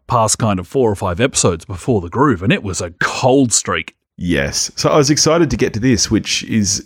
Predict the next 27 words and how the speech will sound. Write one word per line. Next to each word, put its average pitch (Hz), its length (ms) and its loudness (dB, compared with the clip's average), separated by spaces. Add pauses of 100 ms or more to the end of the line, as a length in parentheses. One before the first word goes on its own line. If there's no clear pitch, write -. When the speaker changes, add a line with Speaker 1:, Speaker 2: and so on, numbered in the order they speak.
Speaker 2:
currently 117 540 2
at, - 240 -2
at 107 100 2
a 101 60 2
ninety-six 104 880 2
percent 120 480 0
on 101 160 -2
Rotten 98 200 0
Tomatoes. 107 280 2
Speaker 1:
Doesn't 113 260 2
mean 104 200 0
anything. 101 440 -4 (240)
Speaker 2:
No, 208 280 2
but 202 160 4
it's, 190 320 -4
it's 165 160 0
been 160 260 0
very, 120 400 4
very 123 320 4
well 123 200 4
received, 113 440 2
this 92 220 -4
movie. 85 380 -4
The 117 60 0
majority 127 460 4
of 123 140 0
people 107 560 2